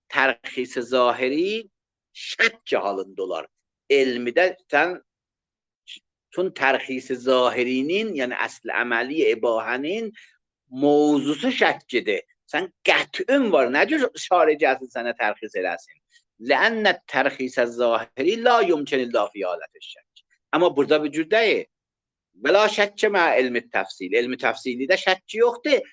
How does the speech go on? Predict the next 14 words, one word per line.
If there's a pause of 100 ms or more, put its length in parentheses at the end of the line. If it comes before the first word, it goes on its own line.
(100)
Və
lakin
fi
halətəl
elmil
icmali. (380)
Elm
icmali
belə
deyir.
Axı
hər
iki
tərəfdə